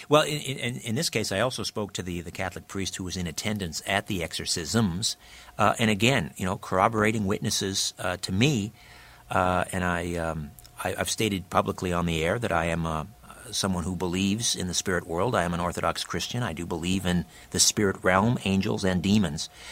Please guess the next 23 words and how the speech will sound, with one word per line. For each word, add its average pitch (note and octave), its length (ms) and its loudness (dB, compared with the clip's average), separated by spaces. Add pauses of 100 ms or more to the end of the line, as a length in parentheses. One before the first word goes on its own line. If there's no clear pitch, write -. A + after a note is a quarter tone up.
(140)
Uh, C3 320 8
l-, C#3 220 -2
let's, D3 280 2
let's D3 200 0
talk D3+ 200 2
about, B2+ 400 -2
uh, A#2 160 -2
you, G#2 220 0
Archbishop. F2 540 -4 (400)
Uh, G#2 360 2 (140)
the, A#2 400 -2
uh, A#2 100 2 (160)
first F#3 280 0
of A#2 80 2
all, A2 100 8
the G#2 140 2
Sacred E3+ 440 4
Order C3 280 2
of G2+ 120 0
Saint C3+ 360 0
Michael A#2 320 2
the G2+ 140 0
Archangel. F#2 600 0